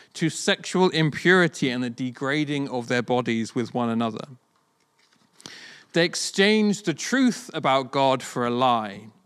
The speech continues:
and they worshipped and created and served created things rather than the Creator. Paul essentially lays out here that he allowed, that God allows people to reject his authority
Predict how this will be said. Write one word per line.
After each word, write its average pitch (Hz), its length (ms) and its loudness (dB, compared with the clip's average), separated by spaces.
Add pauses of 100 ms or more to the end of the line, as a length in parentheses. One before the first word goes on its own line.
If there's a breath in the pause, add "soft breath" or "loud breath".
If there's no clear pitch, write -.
(220)
and 135 160 2
they 135 100 4
worshipped 151 720 2
and 143 160 -4
created 131 720 -4 (160)
and 151 120 -4
served 131 640 0
created 135 520 -6
things 117 520 -8 (340 loud breath)
rather 117 440 -2 (180)
than 120 220 -4
the 113 100 -4
Creator. 113 600 -10 (1400 loud breath)
Paul 220 300 6
essentially 202 560 2
lays 175 360 4
out 185 260 6
here 123 320 2 (240 loud breath)
that 147 200 0
he 175 180 2
allowed, 175 560 4
that 151 120 -4
God 170 220 4
allows 180 840 2
people 143 380 -2
to - 120 -6
reject 156 460 0
his 151 160 -4
authority 135 760 -2